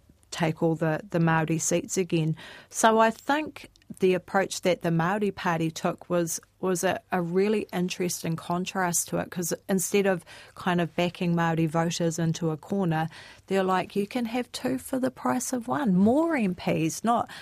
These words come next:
not, not, you know, do or die,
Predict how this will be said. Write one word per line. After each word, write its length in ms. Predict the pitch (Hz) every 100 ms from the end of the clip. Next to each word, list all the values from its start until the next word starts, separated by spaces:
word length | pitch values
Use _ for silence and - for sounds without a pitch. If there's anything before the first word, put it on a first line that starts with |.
| -
not, 240 | 254 254 -
not, 300 | 247 214 -
you 160 | - 202
know, 220 | 175 202 - - 175
do 200 | 214 196
or 200 | 180 175
die, 540 | 185 202 175 165 226